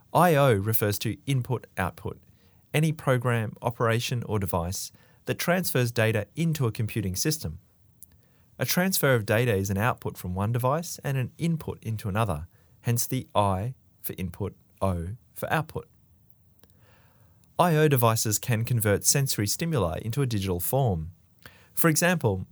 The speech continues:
the keyboard translates the physical movements of your fingers into a series of digital commands in a software program. The mouse translates the fine motor skills of the hand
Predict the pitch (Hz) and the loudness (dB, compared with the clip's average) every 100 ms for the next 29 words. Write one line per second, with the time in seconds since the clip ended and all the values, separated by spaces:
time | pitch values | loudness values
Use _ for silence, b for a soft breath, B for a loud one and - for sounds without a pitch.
0 | - 139 - 214 214 131 117 - 151 147 | -6 -6 -2 -2 2 0 0 0 0 2
1 | 131 131 110 - 104 - 139 135 131 120 | 2 4 2 0 -4 -2 -2 -2 -2 0
2 | 113 107 101 - 92 92 - 151 135 90 | 0 0 -4 -4 -4 -4 -2 -2 -2 -4
3 | 78 - - 120 143 - 123 120 120 117 | -6 -8 -6 -4 -2 0 0 2 0 -2
4 | 95 107 117 113 101 98 92 113 92 76 | -4 -6 -4 -6 -4 -4 -6 -6 -6 -6
5 | - 139 139 175 170 101 87 - 78 80 | -6 -6 -2 -4 -2 -4 -4 -6 -6 -6
6 | 80 - _ _ _ B B B B - | -8 -12 _ _ _ B B B B -2
7 | 110 117 156 127 - 107 98 101 95 101 | 2 4 2 0 0 -2 0 -2 -2 -4
8 | - 107 110 104 98 104 - 110 104 101 | -2 0 0 -2 -2 -2 -2 -2 -4 -4
9 | 90 92 139 160 90 85 | -6 -4 -2 -2 -4 -6